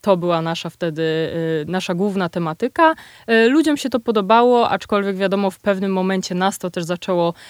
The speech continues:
y, tak nużyć, bo z, y, pary, która wiecznie gdzieś była w rozjazdach i głównie nagrywała, brała kamerę do restauracji i nagrywaliśmy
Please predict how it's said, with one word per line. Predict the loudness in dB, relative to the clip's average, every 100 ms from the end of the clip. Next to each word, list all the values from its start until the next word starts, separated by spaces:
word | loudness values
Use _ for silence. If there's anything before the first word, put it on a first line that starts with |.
| -14 -2 0 2 0
y, | 0
tak | -4 2
nużyć, | 4 4 2 -2 -2
bo | 2 2 0 -10 _
z, | -12 -8
y, | -4 0 0 -2 -8 _ _ 4
pary, | 6 6 2
która | 0 -2 0
wiecznie | 0 0 -4
gdzieś | -4
była | -2 -2 0
w |
rozjazdach | -2 -2 -2 -2 2 2 2 -4 -20 _
i | -6 -4 -4 -4
głównie | -2 0 2 0 0
nagrywała, | -2 -2 0 2 4 2
brała | 4 4
kamerę | 2 -2 -2 -2
do | -4
restauracji | -6 -4 0 0 0 -6
i |
nagrywaliśmy | -4 -4 -6 -6 -6 -6 -6